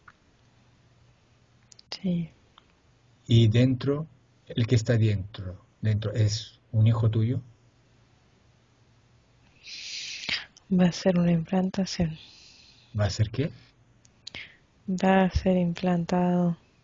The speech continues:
Speaker 2: Ah, ¿va a ser implantado?
Speaker 1: Sí.
Speaker 2: O sea, este reptil que está ahí dentro va a estar implantado.
Speaker 1: Sí.
Speaker 2: ¿Lo vas a implantar tú?
Speaker 1: No.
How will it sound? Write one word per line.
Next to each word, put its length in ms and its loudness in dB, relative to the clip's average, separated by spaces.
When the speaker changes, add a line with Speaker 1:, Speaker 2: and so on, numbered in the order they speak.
Speaker 2:
Ah, 320 0
¿va 80 4
a 40 6
ser 220 0
implantado? 720 0
Speaker 1:
Sí. 260 -4
Speaker 2:
O 120 4
sea, 160 4
este 280 0
reptil 340 0
que 80 -2
está 160 -2
ahí 80 2
dentro 320 -2
va 100 -2
a 40 -2
estar 500 -4
implantado. 720 0
Speaker 1:
Sí. 340 -4
Speaker 2:
¿Lo 180 4
vas 200 2
a 40 4
implantar 420 0
tú? 220 -6
Speaker 1:
No. 400 -2